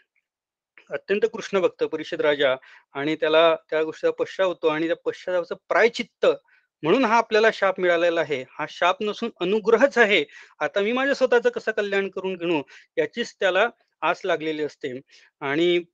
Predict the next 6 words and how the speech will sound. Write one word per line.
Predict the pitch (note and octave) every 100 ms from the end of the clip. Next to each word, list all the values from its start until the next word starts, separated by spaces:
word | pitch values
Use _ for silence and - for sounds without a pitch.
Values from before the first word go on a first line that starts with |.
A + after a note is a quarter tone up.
| E3+
अ, | D3+ D3 D3 C#3+ C3 -
तो | D#3+
मनोमनी | D#3 D#3 G3+ G#3+
विचार | G#3+ G3+ F#3+
करतो | F#3+ E3+ F#3 D#3
की | C#3 _ _ - G3 G#3